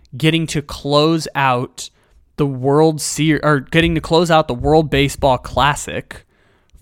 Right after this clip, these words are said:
for Team Japan in this culminating moment of his career. Even if Shohei Ohtani wins a championship in Major League Baseball,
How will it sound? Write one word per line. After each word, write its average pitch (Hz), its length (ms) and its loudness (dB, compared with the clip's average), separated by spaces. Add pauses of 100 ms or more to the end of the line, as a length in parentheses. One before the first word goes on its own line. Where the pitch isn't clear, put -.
for 170 260 6
Team 170 300 -2
Japan 135 760 -4 (460)
in 170 140 4
this 160 180 2
culminating 175 840 0
moment 147 380 -2
of 131 120 -8
his 131 200 -4
career. - 640 -8 (720)
Even 233 280 4
if 240 120 2
Shohei 202 440 2
Ohtani 160 380 0
wins 143 680 -4 (800)
a 147 160 4
championship 151 720 -2
in 131 100 -6
Major 135 300 -4
League 135 240 -6
Baseball, 180 760 -4